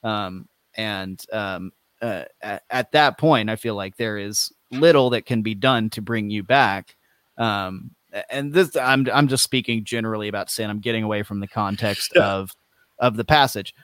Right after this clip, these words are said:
Speaker 1: but I, I think it sort of fits with the completeness of Jesus's temptation.
Speaker 2: Oh,
Speaker 1: Does that,
Speaker 2: uh,
Speaker 1: does
Speaker 2: yeah.
Speaker 1: that make sense?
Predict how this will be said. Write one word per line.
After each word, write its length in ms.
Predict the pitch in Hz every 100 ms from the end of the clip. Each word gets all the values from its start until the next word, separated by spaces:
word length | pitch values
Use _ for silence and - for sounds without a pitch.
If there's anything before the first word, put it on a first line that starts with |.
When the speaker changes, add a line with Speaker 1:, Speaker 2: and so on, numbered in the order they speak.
| _ _
Speaker 1:
but 160 | 147 131
I, 320 | 120 110 104
I 60 | 131
think 240 | 156 143
it 100 | 123
sort 220 | - 156 127
of 80 |
fits 480 | - - 139 113 -
with 460 | 120 117 110 104 _ _ -
the 300 | 110 117 110
completeness 760 | 120 110 - 143 120 120 -
of 100 | 113
Jesus's 640 | 113 113 107 - 104 104
temptation. 800 | - 104 - 110 104 - 92 101 _ _
Speaker 2:
Oh, 300 | 139 95 78 -
Speaker 1:
Does 180 | 123 -
that, 120 | 113
Speaker 2:
uh, 80 | 127
Speaker 1:
does 100 | 101
Speaker 2:
yeah. 140 | 104
Speaker 1:
that 80 | 127
make 140 | 131 -
sense? 340 | 131 135 -